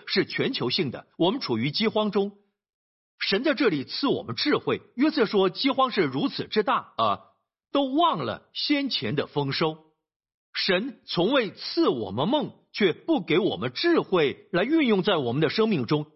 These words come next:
神给谁智慧？就尼布甲尼撒而言，神不是给他，神把这赐给他的人，但以理为那时而生的人。Amen。神给他智慧，然后他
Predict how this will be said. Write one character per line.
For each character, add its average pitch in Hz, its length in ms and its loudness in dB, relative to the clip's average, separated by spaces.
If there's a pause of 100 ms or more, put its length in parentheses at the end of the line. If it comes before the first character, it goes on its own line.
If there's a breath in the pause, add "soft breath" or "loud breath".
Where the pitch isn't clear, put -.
神 254 200 0
给 196 160 0
谁 120 360 0
智 320 220 0
慧？ 151 280 0 (180 loud breath)
就 220 200 2
尼 175 140 0
布 311 120 0
甲 101 180 -4
尼 139 140 -2
撒 262 180 0
而 147 220 0
言， 123 300 0 (100)
神 208 240 0
不 285 140 -4
是 269 140 0
给 110 240 -4
他， 208 380 -4
神 208 200 -2
把 165 120 0
这 175 200 0
赐 - 340 -2
给 98 300 -6
他 294 200 0
的 196 140 0
人， 98 300 -10 (260)
但 147 240 -2
以 190 120 0
理 117 280 -4 (160)
为 208 160 2
那 262 160 0
时 160 160 0
而 170 140 2
生 277 220 -2
的 147 120 0
人。 85 340 -10
Amen。 185 300 -2 (100)
神 233 280 -2
给 135 140 0
他 147 120 -2
智 247 220 0
慧， 156 160 0
然 151 160 0
后 214 100 0
他 185 260 0